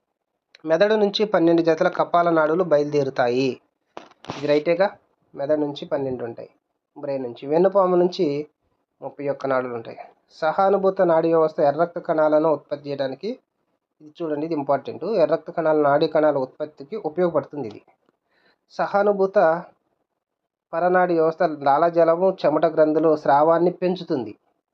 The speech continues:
సహానుభూత నాడీ వ్యవస్థ, పరనాడీ వ్యవస్థ అనేది పెంచుతుంది, సహానుభూత నాడీ వ్యవస్థ అనేది తగ్గిస్తుంది. So ఇది కరెక్ట్, ఇది కరెక్ట్, అంటే పైవన్నీ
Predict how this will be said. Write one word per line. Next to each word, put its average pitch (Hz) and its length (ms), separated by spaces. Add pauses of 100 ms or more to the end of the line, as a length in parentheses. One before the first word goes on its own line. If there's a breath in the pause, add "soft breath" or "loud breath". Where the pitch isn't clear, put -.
(220)
సహానుభూత 165 520
నాడీ 147 240
వ్యవస్థ, 135 260 (600)
పరనాడీ 160 380
వ్యవస్థ 147 260
అనేది 175 300 (500)
పెంచుతుంది, 165 500 (420)
సహానుభూత 170 600
నాడీ 151 240
వ్యవస్థ 135 220
అనేది 156 160
తగ్గిస్తుంది. 120 520 (120)
So 175 80 (140)
ఇది 151 120 (100)
కరెక్ట్, 113 240 (680)
ఇది 160 160
కరెక్ట్, - 300
అంటే 143 140
పైవన్నీ 165 500